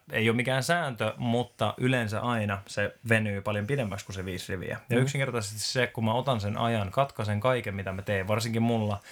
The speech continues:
Speaker 1: se kuuntelu koko ajan, niin se on tavallaan kuitenkin, vaikka se on hyvää matskua ja näin, niin aivot tarvii sitä lepoaikaa, mistä mä oon
Speaker 2: Mm.
Speaker 1: paljon viime aikoina puhunut. Niin tota, se on semmonen hetki, milloin mä oikeasti pystyn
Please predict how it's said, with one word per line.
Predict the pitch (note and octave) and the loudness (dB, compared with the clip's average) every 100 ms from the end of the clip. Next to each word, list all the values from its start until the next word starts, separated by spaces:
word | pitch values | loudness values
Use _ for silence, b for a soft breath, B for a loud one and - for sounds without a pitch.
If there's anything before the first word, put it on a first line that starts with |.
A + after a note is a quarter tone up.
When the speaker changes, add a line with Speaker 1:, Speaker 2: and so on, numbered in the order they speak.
| B | B
Speaker 1:
se | - | -8
kuuntelu | G#2 B2+ B2 G2+ G2 G2 | -2 0 2 2 0 -2
koko | G2 G2 G2 | -4 -2 0
ajan, | F#2+ F#2 | 0 0
niin | G2 | 0
se | A2+ | 0
on | C#3 | 0
tavallaan | C#3+ B2+ A#2 G#2 - - | 2 2 2 0 -4 -8
kuitenkin, | - C#3+ A2+ G2+ | 0 2 2 0
vaikka | G#2 | -4
se | - | -2
on | A2 A2 - - A#2 | -2 -2 -6 -8 -2
hyvää | B2 A#2 | 2 2
matskua | G#2+ G#2+ - G2+ | 2 -2 -4 -4
ja | F#2+ | -2
näin, | G2 G2 | 0 0
niin | G2 | 2
aivot | G#2+ G2+ - | 2 0 0
tarvii | G#2 G2+ G2 | -2 -2 -4
sitä | - | -2
lepoaikaa, | G2+ G2+ F#2+ G2+ - | -2 0 -2 -4 -4
mistä | - G#2 - | -6 -2 2
mä | |
oon | |
Speaker 2:
Mm. | G#2 | 2
Speaker 1:
paljon | G2+ F#2+ | 2 -2
viime | F#2 | -4
aikoina | F2+ G2 F#2+ | -4 -4 -2
puhunut. | G#2 G2+ G#2+ B B B B B B - | 0 -2 -4 B B B B B B 2
Niin | G2+ | 4
tota, | F#2+ F#2+ G#2 G#2 | 4 2 2 2
se | A2 | 2
on | A#2+ | 0
semmonen | A#2 A2+ A2 | 0 0 0
hetki, | A#2 - | 0 -2
milloin | F#2+ F#2+ G2 | -4 -2 0
mä | |
oikeasti | G2+ G2 F#2+ - | 0 -2 -4 -4
pystyn | G#2+ - G2+ F#2+ | -2 -2 -2 -4